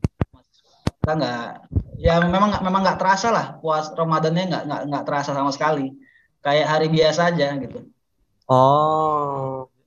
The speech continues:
Speaker 2: Tuh, j-, tapi pas di sana cuaca faktor da-,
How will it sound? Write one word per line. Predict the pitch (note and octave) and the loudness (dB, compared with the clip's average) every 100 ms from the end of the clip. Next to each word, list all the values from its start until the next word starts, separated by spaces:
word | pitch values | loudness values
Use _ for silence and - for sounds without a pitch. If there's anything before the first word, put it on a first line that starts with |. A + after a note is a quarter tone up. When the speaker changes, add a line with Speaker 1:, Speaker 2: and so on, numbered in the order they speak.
| D3 D3 F3 A3 - - - - - - - | -16 -16 -20 _ -16 -14 -12 -12 -10 -10 -12
Speaker 2:
Tuh, | - A2+ G#2+ A2 A#2+ | -2 0 2 0 -2
j-, | - - | -4 0
tapi | D#3+ D#3+ A3 | 2 6 6
pas | A3 G#3 - | 4 0 0
di | F3 F#3 F#3 F#3 F3+ F3+ F3+ | 2 6 6 6 4 4 2
sana | F3+ F3 G3+ G#3+ | 0 0 -2 -4
cuaca | F#3+ F3+ E3+ E3 G#3 | -2 0 0 0 -4
faktor | G#3+ F#3 - F#3+ G3+ | -2 -4 -2 -2 -2
da-, | D#3+ D3 | -4 -6